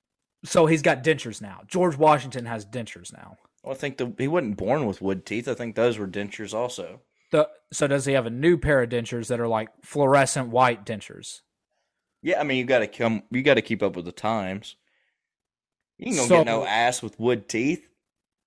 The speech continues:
Speaker 1: Well, that's what I was about to
Speaker 2: How
Speaker 1: say.
Speaker 2: you gonna pull a TikTok model
Speaker 1: What do you
Speaker 2: with
Speaker 1: think
Speaker 2: wood
Speaker 1: Miss
Speaker 2: teeth?
Speaker 1: Washington likes more?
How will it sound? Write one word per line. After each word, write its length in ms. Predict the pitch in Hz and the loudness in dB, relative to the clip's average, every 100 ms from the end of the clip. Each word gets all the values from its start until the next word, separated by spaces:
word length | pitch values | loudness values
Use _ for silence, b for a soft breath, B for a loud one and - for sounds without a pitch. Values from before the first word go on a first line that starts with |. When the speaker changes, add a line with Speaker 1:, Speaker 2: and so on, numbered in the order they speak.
| - | -4
Speaker 1:
Well, 300 | 131 220 202 | 4 8 8
that's 260 | 160 185 190 | 8 4 6
what 80 | 190 | 6
I 40 | |
was 100 | 170 | 6
about 180 | 160 160 | 4 2
to 60 | |
Speaker 2:
How 40 | 139 | 2
Speaker 1:
say. 180 | - 240 | 6 6
Speaker 2:
you 60 | 170 | 8
gonna 160 | 180 | 4
pull 240 | 165 175 156 | 2 4 4
a 60 | |
TikTok 580 | 123 156 147 - 123 - | 2 0 0 2 2 2
model 400 | 120 117 113 107 | 2 2 4 2
Speaker 1:
What 140 | 139 196 | 4 6
do 60 | |
you 160 | 208 202 | 6 4
Speaker 2:
with 120 | 170 | 2
Speaker 1:
think 220 | 190 - | 0 0
Speaker 2:
wood 80 | 156 | 2
Speaker 1:
Miss 180 | 202 302 | 4 4
Speaker 2:
teeth? 60 | 165 | 4
Speaker 1:
Washington 800 | 160 156 147 156 139 156 151 143 | 4 4 2 -6 -8 -8 -6 -2
likes 300 | 139 127 143 | -2 -2 -8
more? 320 | 190 247 | -8 -10